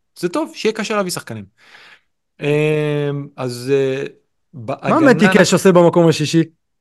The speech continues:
Speaker 1: כי הוא לא שיחק, הוא שיחק שני משחקים, הוא שיחק מאתיים וארבעים דקות, והוא כנראה שיחק יותר, אה, קדמי, אבל אם כבר, אתה אומר, מתי קאש, אלכס מורנו
Speaker 2: הגניבת דעת הכי גדולה שיש השנה.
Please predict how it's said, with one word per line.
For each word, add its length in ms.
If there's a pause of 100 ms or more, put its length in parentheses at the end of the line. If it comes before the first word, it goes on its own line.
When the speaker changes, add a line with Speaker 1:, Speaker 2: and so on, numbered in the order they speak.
(540)
Speaker 1:
כי 100
הוא 60
לא 80
שיחק, 220
הוא 80
שיחק 160
שני 120
משחקים, 280
הוא 40
שיחק 140
מאתיים 240
וארבעים 220
דקות, 460 (280)
והוא 160
כנראה 200
שיחק 260
יותר, 300
אה, 140
קדמי, 280
אבל 160
אם 60
כבר, 300
אתה 140
אומר, 380
מתי 220
קאש, 260 (360)
אלכס 260
מורנו 160
Speaker 2:
הגניבת 300
דעת 320
הכי 140
גדולה 300
שיש 220
השנה. 320